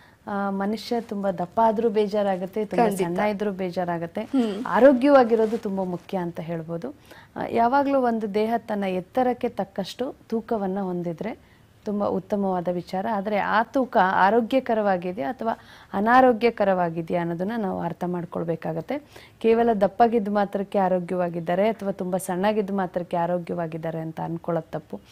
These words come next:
Speaker 1: ಆದ್ರೆ ನಮ್ಮ ದೇಹದಲ್ಲಿ ಯಾವೆಲ್ಲ ಕೆಲಸಗಳು ಆಗ್ತಾ ಇದೆ,
Speaker 2: ಹ್ಮ್.
Speaker 1: ಅದು ಸರಿಯಾಗಿದ್ಯಾ, ಅದಕ್ಕೆ ತಕ್ಕಷ್ಟು ನಮ್ಮ ದೇಹ ಸಾಥ್ ಕೊಡ್ತಾ ಇದೆಯಾ, ಅದು ಮುಖ್ಯವಾಗ್ತಾ ಹೋಗುತ್ತೆ. ಆ, ಈ ಸಣಕಲ ದೇಹದ ಬಗ್ಗೆ ಸಾಕಷ್ಟು ತಿಳ್ಕೊಳ್ಬೇಕಂದ್ರೆ ಇತ್ತೀಚಿನ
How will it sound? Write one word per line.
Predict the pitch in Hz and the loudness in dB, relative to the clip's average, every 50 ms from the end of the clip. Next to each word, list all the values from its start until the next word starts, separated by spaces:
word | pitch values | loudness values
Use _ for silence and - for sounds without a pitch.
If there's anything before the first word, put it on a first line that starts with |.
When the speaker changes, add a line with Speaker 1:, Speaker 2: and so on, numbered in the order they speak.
| - - - _ _ - | -20 -20 -20 _ _ -8
Speaker 1:
ಆದ್ರೆ | 190 196 190 180 190 208 233 | -6 -4 -4 -4 -6 -6 -6
ನಮ್ಮ | 226 208 196 196 196 190 | -6 -6 -6 -6 -6 -6
ದೇಹದಲ್ಲಿ | 180 185 202 220 233 247 220 196 208 190 226 226 214 | -4 -4 -4 -2 -2 -4 -4 -6 -6 -8 -8 -6 -4
ಯಾವೆಲ್ಲ | 196 190 185 190 196 214 214 214 226 254 277 - _ _ _ _ _ _ _ _ | -2 -2 -2 -2 -2 -4 -4 -4 -4 -6 -6 -8 _ _ _ _ _ _ _ _
ಕೆಲಸಗಳು | - 220 208 233 269 269 - 302 262 269 262 262 | -4 -2 0 0 0 0 0 -2 0 0 0 0
ಆಗ್ತಾ | 254 226 196 190 190 - - - 214 190 | 0 0 0 -2 -4 -8 -6 -2 -2 0
ಇದೆ, | 180 170 160 180 196 | 0 -2 -2 -4 -4
Speaker 2:
ಹ್ಮ್. | 254 254 254 | -4 -4 -6
Speaker 1:
ಅದು | 196 190 202 226 | -6 -6 -6 -4
ಸರಿಯಾಗಿದ್ಯಾ, | 214 208 196 190 202 208 208 202 185 185 180 170 185 190 202 214 - | -4 -2 -2 -2 0 0 0 -2 -2 -6 -8 -8 -6 -4 -4 -2 -2
ಅದಕ್ಕೆ | 196 190 226 233 - 247 240 | -2 -2 -4 -4 -6 -6 -8
ತಕ್ಕಷ್ಟು | 240 - 196 - - 208 196 - - 226 | -6 -8 -10 -8 -8 -10 -10 -8 -8 -8
ನಮ್ಮ | 202 196 185 185 214 269 311 - _ _ - _ _ _ - 185 | -8 -8 -8 -8 -8 -10 -12 -14 _ _ -20 _ _ _ -4 -2
ದೇಹ | 220 233 262 254 269 277 320 359 - _ _ _ _ - - | 0 0 0 0 -2 -4 -4 -6 -8 _ _ _ _ -10 -6
ಸಾಥ್ | 240 226 220 214 - - | -2 -2 -2 -2 -6 -8
ಕೊಡ್ತಾ | - 208 190 185 - - 185 | -8 -6 -6 -6 -4 -4 -4
ಇದೆಯಾ, | 180 175 165 175 180 190 190 | -4 -4 -6 -6 -4 -4 -4
ಅದು | 202 170 196 | -4 -6 -8
ಮುಖ್ಯವಾಗ್ತಾ | 190 185 170 - - - 180 170 165 160 - _ - 170 | -10 -10 -12 -12 -12 -12 -10 -10 -10 -12 -14 _ -16 -16
ಹೋಗುತ್ತೆ. | 160 165 - 165 170 - - 240 277 - _ _ - - - - - _ - | -14 -14 -16 -16 -16 -16 -18 -18 -18 -20 _ _ -20 -20 -20 -20 -20 _ -8
ಆ, | 240 240 - - | -8 -6 -6 -6
ಈ | - 269 294 302 269 | -4 -2 -2 -2 -2
ಸಣಕಲ | - - 208 - - 233 220 233 269 285 285 - 277 269 277 | -6 -10 -12 -6 -4 -2 0 0 0 0 0 0 2 2 2
ದೇಹದ | 269 214 220 202 190 202 208 202 | 0 0 -2 -2 -2 -4 -6 -6
ಬಗ್ಗೆ | 196 180 196 175 170 202 202 196 | -6 -6 -6 -6 -6 -6 -6 -8
ಸಾಕಷ್ಟು | - - 190 175 170 - 190 - - 170 | -8 -10 -10 -8 -8 -10 -10 -12 -12 -10
ತಿಳ್ಕೊಳ್ಬೇಕಂದ್ರೆ | - 175 175 185 - - 202 202 185 180 175 - 180 170 170 180 226 | -8 -8 -8 -6 -6 -6 -4 -4 -4 -6 -8 -8 -10 -10 -8 -8 -10
ಇತ್ತೀಚಿನ | 233 - 214 202 - - 277 269 269 - 262 240 | -10 -10 -12 -10 -6 -6 -4 -4 -4 -6 -8 -6